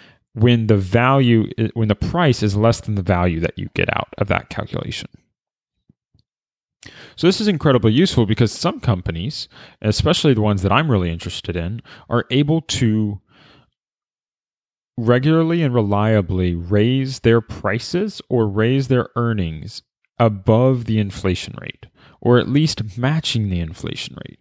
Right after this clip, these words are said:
And this means that we're able to go just one step deeper in our analysis than the average person is, and you're getting a, just a little bit more accurate in understanding how these companies are gonna work.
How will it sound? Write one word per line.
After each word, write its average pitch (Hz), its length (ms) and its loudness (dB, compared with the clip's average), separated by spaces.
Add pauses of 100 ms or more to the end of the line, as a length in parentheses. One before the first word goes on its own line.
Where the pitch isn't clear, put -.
(320)
And 127 120 -2
this 170 160 2
means 156 240 -2
that 139 120 2
we're 131 140 2
able 139 200 0
to - 100 -8
go 110 180 4
just 104 260 -2
one 131 340 -2
step - 420 0
deeper 117 380 2
in 104 60 0
our 98 160 4
analysis 117 640 -4
than - 160 -8
the 104 140 2
average 107 340 0
person 101 320 0
is, 147 340 -4 (300)
and 120 100 0
you're 113 100 2
getting 120 240 4
a, 107 60 2
just 107 220 -4
a 113 40 4
little 135 300 2
bit 165 200 0
more 120 260 0
accurate 104 480 0
in 92 80 -6
understanding 95 560 0
how 87 160 -2
these 90 200 0
companies 85 400 -4
are 80 60 -8
gonna - 180 -8
work. - 320 -8